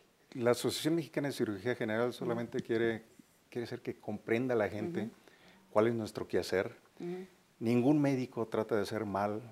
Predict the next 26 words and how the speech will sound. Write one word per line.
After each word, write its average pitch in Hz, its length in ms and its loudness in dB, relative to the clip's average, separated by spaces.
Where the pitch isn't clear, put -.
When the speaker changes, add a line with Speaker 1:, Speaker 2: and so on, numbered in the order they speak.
Speaker 1:
a 104 60 -8
ningún 98 320 -6
paciente. 104 640 -4
Hay 107 140 2
complicaciones 113 1000 -2
inherentes 98 500 -6
a 101 60 -4
todos 107 160 -4
los 104 100 -4
procedimientos. 92 880 -4
En 95 300 -4
los 92 160 0
mejores 110 420 2
hospitales, 110 640 -2
en 104 180 -8
el 95 80 -12
que - 80 -10
me 95 100 -6
puedan 104 240 0
Speaker 2:
Ujú. 101 100 -2
Speaker 1:
decir, 104 220 -2
hay 110 120 2
un 104 80 -2
porcentaje 98 600 -2
de 92 80 -2
complicaciones, 98 800 -6